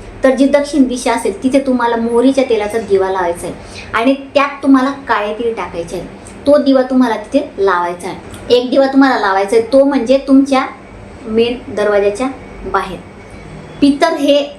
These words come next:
आपल्या पृथ्वीवर पितृपक्षात येत असतात, ते तृप्त होण्यासाठी येत असतात, म्हणजे ते वाट बघत असतात की आपण त्यांचं काहीतरी करावं. तर ते दिवसभर म्हणजे येऊन आपल्या दाराच्या बाहेर उभे असतात,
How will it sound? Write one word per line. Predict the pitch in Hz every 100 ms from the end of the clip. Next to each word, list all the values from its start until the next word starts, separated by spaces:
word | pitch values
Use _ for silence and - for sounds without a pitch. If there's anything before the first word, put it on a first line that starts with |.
| -
आपल्या | 226 240 254 262 262 - - -
पृथ्वीवर | 269 262 269 - 233 - -
पितृपक्षात | 254 254 247 247 247 - 196
येत | 202
असतात, | 202 - 175 - - - - -
ते | 262 262
तृप्त | 269 - 311
होण्यासाठी | 302 226 233 196
येत | 190
असतात, | 196 214 208
म्हणजे | 226 233
ते | 262
वाट | 247 233
बघत | 254 254 240
असतात | 226 226
की | 202
आपण | 190 208
त्यांचं | 220 220 226
काहीतरी | 202 202 185
करावं. | - 170 165 - - - - -
तर | 269 262
ते | 277
दिवसभर | 233 269 277 285 247 247 269
म्हणजे | 262 233 226
येऊन | 226 226 254 233
आपल्या | 214 226
दाराच्या | 233 208 208 214 226
बाहेर | 226 226 202
उभे | 226 208
असतात, | 208 -